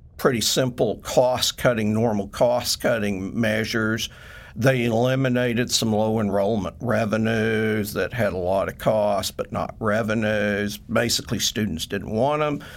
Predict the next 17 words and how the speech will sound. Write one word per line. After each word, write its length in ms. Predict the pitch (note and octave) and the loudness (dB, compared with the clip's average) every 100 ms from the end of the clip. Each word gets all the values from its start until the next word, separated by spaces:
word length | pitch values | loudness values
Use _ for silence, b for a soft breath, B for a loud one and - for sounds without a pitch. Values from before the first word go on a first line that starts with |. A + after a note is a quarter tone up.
| B | B
so 280 | - B2 F#2 | -2 0 0
why 360 | - F#2+ F2+ C#2 | 0 0 0 -4
ha-, 240 | - A#2+ | -2 -4
provide 720 | A#2 A#2+ G2 G2+ A2 A2+ G2+ | -2 -2 2 2 2 0 -2
them? 360 | A2+ G#2 G#2+ B B B B - | -2 0 -2 B B B B 0
They 220 | D3 C3+ | 2 2
downsized 1120 | G#2+ - - A#2 C3 C#3+ C#3 - B2+ A#2+ G#2+ F#2 | -2 -6 -2 0 2 0 0 2 2 2 0 -2
in 100 | F2+ | -4
a 80 | |
couple 440 | F2 - A2 G#2 B2 | -4 0 0 2 0
of 120 | G#2 | 0
departments, 800 | A#2 - A2+ A2 G2+ B2+ G2 - | -4 0 2 2 0 0 -2 -2
but 260 | G2 - | -4 -4
not 380 | F#2+ F#2+ F#2 - | 0 0 0 -2
much 440 | G#2+ F#2+ G2+ - - - | -2 -2 -2 -6 -12 -4
overall. 1200 | - G2+ F#2+ F2+ - - A2+ A#2 B2 G2 F#2 G#2+ B2+ B B B - | -2 -2 -4 -8 -8 -4 0 2 2 2 2 0 -4 B B B -2
Um, 560 | B2+ B2+ B2+ B2+ A2+ | 2 2 2 0 -2